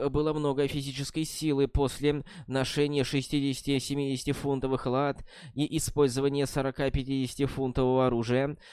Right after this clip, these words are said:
любой человек в конце концов будет чувствовать себя усталым. Тем не менее, два мешка волшебной воды от короля Александра решали все проблемы. Надзиратель Олег, э, наконец понял,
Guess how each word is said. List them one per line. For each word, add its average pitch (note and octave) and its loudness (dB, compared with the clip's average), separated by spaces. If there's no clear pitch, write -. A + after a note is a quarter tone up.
любой B2+ 2
человек C#3+ 0
в B2+ 2
конце B2+ -2
концов C3 -2
будет C3+ 0
чувствовать B2 -2
себя B2 0
усталым. A#2+ 0
Тем D#3 -2
не F3+ -2
менее, C#3 0
два B2 0
мешка D3 -2
волшебной C#3 0
воды C3 0
от - -4
короля B2+ -2
Александра C#3 -4
решали C3+ 2
все B2+ 0
проблемы. A#2 2
Надзиратель C#3 0
Олег, C#3 0
э, C3+ 2
наконец C3+ -2
понял, B2 2